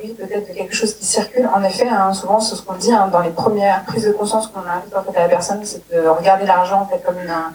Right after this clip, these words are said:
une énergie, en fait, qui doit circuler, qui doit circuler. Euh, vous l'avez nommé, en fait, sans le nommer, en fait, vous parlez tout à l'heure, en fait, du capitalisme. Et le capitalisme, en effet, en fait, c'est pas une énergie qui circule, c'est une énergie d'accumulation. C'est une énergie, en fait, euh, où on va venir capitaliser,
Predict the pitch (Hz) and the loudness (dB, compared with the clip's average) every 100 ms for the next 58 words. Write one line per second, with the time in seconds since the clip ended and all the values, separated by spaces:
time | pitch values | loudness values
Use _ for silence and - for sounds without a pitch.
0 | - - 190 190 196 202 202 - - - | -12 -6 0 2 2 0 -2 -8 -2 0
1 | - - - 202 - - - - - - | 0 -2 -8 -8 -6 -8 -10 -8 -6 -6
2 | - - - - _ _ - - _ _ | -10 -8 -8 -10 _ _ -20 -20 _ _
3 | _ - 190 190 185 190 190 190 226 226 | _ 2 4 4 4 4 4 2 2 4
4 | 226 226 233 240 240 220 220 208 208 214 | 4 4 4 4 4 2 0 0 -2 0
5 | 220 208 190 185 175 196 190 202 - _ | 0 0 -2 -8 -2 0 0 -2 -12 _
6 | - 185 190 190 - - 170 - - - | 0 4 4 4 -2 -2 -2 0 0 0
7 | - - - - - 180 202 196 220 190 | -8 -10 -8 -6 0 2 2 0 2 0
8 | 180 190 214 202 202 190 202 202 190 190 | -2 2 2 2 -2 0 0 2 0 0
9 | 196 202 196 - - 285 208 196 185 208 | 0 -4 -4 -2 0 2 2 0 0 0
10 | 214 - 208 196 196 - _ _ _ - | 0 -2 -4 -4 -4 -8 _ _ _ -20
11 | 190 190 175 180 208 208 202 196 175 151 | -16 -8 -4 -2 -4 -2 -4 2 2 4
12 | 151 - 175 175 185 190 175 185 190 196 | 0 -4 -8 -2 2 4 2 -2 -4 -2
13 | 220 196 - 185 175 170 175 | -2 -4 -4 -8 -6 -6 -6